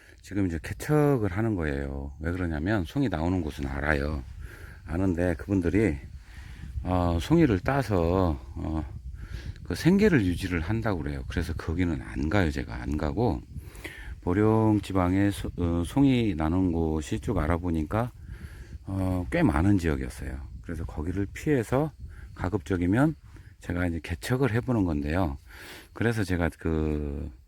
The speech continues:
충북을 갔다 왔거든요. 현재 나오나 그랬더니 충북에 가서 일 차 송이가 나온 걸 확인하고 그걸 따갖고 왔었는데, 그래서 이제 여기도 나올 때가 되지 않았나 싶어서 지금 계속, 어,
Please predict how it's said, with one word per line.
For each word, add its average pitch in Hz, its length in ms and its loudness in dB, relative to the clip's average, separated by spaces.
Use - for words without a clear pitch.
충북을 170 420 4
갔다 - 320 -6
왔거든요. 73 420 -4
현재 92 280 0
나오나 78 640 0
그랬더니 98 640 0
충북에 92 360 -2
가서 80 200 -2
일 82 120 2
차 90 180 -2
송이가 107 320 2
나온 82 440 0
걸 117 280 2
확인하고 98 640 0
그걸 80 160 -4
따갖고 104 400 0
왔었는데, 85 600 0
그래서 98 280 2
이제 95 180 4
여기도 107 400 2
나올 90 300 6
때가 92 300 0
되지 85 220 -2
않았나 78 400 4
싶어서 85 640 -2
지금 82 320 -4
계속, 95 440 0
어, 76 320 0